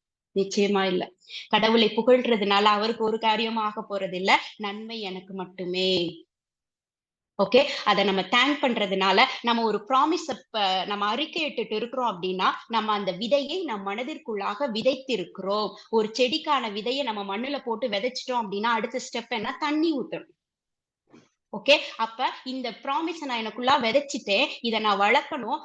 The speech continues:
அதோடைய கனியை பார்க்கணும் அப்படின்னா, இங்க தண்ணி ஊத்தணும். ஓகே, தண்ணி ஊத்துறது என்ன அப்படின்னா, thanksgiving and praise, கடவுளை நன்றி கூறி புகழ்வது.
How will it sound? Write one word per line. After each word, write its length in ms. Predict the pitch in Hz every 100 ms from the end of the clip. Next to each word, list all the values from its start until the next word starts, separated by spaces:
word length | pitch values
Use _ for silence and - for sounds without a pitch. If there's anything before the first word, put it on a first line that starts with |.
| -
அதோடைய 340 | 226 226 220 214
கனியை 320 | 247 277 320
பார்க்கணும் 460 | - 240 240 269 214
அப்படின்னா, 160 | 226
இங்க 140 | 254 233
தண்ணி 320 | 233 233 294
ஊத்தணும். 420 | 285 - 180 - _ _ _ _ _ _ _ _ _ _ -
ஓகே, 300 | 208 254 285 -
தண்ணி 300 | - 254 294
ஊத்துறது 340 | 302 247 226 208
என்ன 340 | 202 220 233
அப்படின்னா, 300 | 190 190 190 269 - - _
thanksgiving 640 | 214 226 226 - 214 208 214
and 240 | 190 190 -
praise, 600 | 226 190 - - - _ _ _
கடவுளை 800 | _ 220 226 233 220 226 392 - -
நன்றி 580 | 214 226 277 277 277
கூறி 540 | - 208 202 214 285 -
புகழ்வது. 1080 | 254 240 262 262 214 175 160 196 208 196